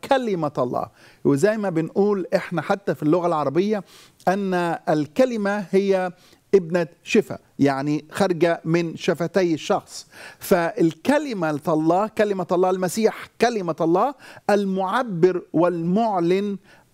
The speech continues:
عن مين هو الله. كويس؟ وبالتالي المسيح قال هذه الآية إنه: "من رآني فقد رأى الآب، أنا والآب واحد"، لأنه هو من نفس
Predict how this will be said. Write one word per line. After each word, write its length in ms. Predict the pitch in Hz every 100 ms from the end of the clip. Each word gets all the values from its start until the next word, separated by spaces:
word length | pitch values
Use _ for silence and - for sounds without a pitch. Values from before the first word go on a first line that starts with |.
| -
عن 480 | 165 190 233 220 196
مين 320 | 175 208 208 170
هو 260 | 185 196
الله. 360 | 180 196 165 107 _ _ _ _ _ _ _ _ -
كويس؟ 400 | 135 135 196 - - -
وبالتالي 920 | 147 156 156 - 302 262 196 196 202 _ _ _ -
المسيح 640 | 160 165 165 254 277 - - _ -
قال 300 | 233 247 208
هذه 420 | 175 196 180 175
الآية 640 | 180 - 160 147 151 170 - - _ 175
إنه: 240 | 175 170
"من 360 | 180 262 254 165
رآني 640 | 139 - 160 180 220 262 -
فقد 440 | 170 - 175 151
رأى 520 | 156 170 165 180 226 - _ _ _ -
الآب، 500 | 175 180 247 254 139 - _ -
أنا 320 | 214 226 165 147
والآب 640 | 147 147 165 170 190 190
واحد"، 460 | 269 247 - 143
لأنه 600 | 151 - 185 180 180 180 165 - - - -
هو 320 | 190 208 196
من 380 | 190 175 170 165
نفس 420 | 196 240 - -